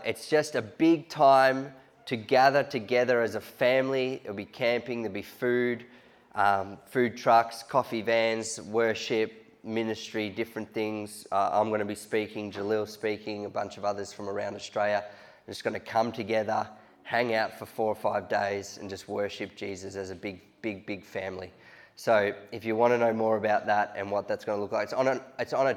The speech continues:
two hundred fifty acre property with seven waterfalls, rivers running through it. It is absolutely stunning. And, uh, and we get to call it basically our own property because we're in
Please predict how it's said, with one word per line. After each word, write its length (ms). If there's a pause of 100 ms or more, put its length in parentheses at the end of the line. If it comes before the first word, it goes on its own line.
two 260
hundred 400
fifty 500
acre 280
property 680 (440)
with 140
seven 440
waterfalls, 880 (440)
rivers 440
running 320
through 340
it. 260
It 100
is 200
absolutely 640
stunning. 600 (640)
And, 260
uh, 240
and 180
we 140
get 240
to 60
call 340
it 100
basically 600
our 320
own 140
property 520
because 380
we're 220
in 140